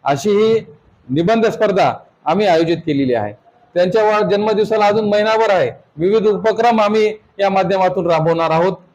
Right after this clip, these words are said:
जसे काही पुढच्या महिन्यामध्ये आमची मॅरेथॉन स्पर्धेचा विचार आहे, चित्रकला स्पर्धेचा विचार आहे, वृक्षारोपण कार्यक्रम आहे,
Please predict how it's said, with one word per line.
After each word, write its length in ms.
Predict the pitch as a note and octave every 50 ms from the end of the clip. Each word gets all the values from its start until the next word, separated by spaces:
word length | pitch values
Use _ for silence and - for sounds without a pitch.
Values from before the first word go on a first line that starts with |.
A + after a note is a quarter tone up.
| _ _ _ B2+
जसे 240 | D3+ D#3 D#3 G3 F#3
काही 300 | F#3+ G3 G3 G3 G3 F#3 C3 - - - _ _ _
पुढच्या 440 | C#3 C#3 - F3 F#3 F3 - G#3 G3
महिन्यामध्ये 680 | F#3+ F#3+ F#3+ F#3+ F#3+ F#3+ F#3+ G3 F#3 G3 F#3+ F3+ E3 - - - - -
आमची 200 | D#3+ E3 F3 F3+
मॅरेथॉन 440 | E3 E3 E3 F3 F3 F3+ G3 F#3+ D#3+
स्पर्धेचा 420 | - G3 F#3 F3 F#3+ E3 E3+ F3+
विचार 300 | F3 F3+ F3 F#3+ F#3 F3
आहे, 260 | F3 F3 F3 F3+ F3+ F3 - - _ _ - - -
चित्रकला 460 | E3 E3 F#3+ G3 F#3+ F#3+ G3+ G3+ G3
स्पर्धेचा 440 | G3+ G3+ G3+ F#3+ F#3+ F3 G3+ F#3+ F3+
विचार 260 | F3+ E3+ G#3 F#3 F3
आहे, 260 | F3 E3+ F3 F3 F3 F3 - - _ _
वृक्षारोपण 600 | C#3 D#3 E3 D#3+ - A3 G#3+ G#3+ G#3 G#3 A3 G3+
कार्यक्रम 460 | - G3+ F3+ F#3 F3+ E3+ F3+ F3+ F3 F3
आहे, 220 | E3+ E3+ D#3+